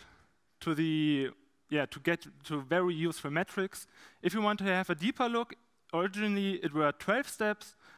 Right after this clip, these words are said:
There's a paper, and the slides will be online afterwards, and you can have a deep look in the paper by Linda Westphal. That's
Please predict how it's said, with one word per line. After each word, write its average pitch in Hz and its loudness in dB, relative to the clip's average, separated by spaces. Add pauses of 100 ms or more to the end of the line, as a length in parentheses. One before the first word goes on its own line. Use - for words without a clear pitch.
There's 156 0
a 143 -8
paper, 190 0
and 175 0
the 160 0
slides 160 0
will 143 -4
be 143 0
online 139 2
afterwards, 131 -2
and 147 -6
you 139 -4
can 139 -4
have 131 -2
a 123 -4
deep 117 -6
look 113 -4 (260)
in 131 -8
the 131 -2
paper 131 -4
by 113 -2
Linda 113 -2
Westphal. 98 -10 (2000)
That's 202 2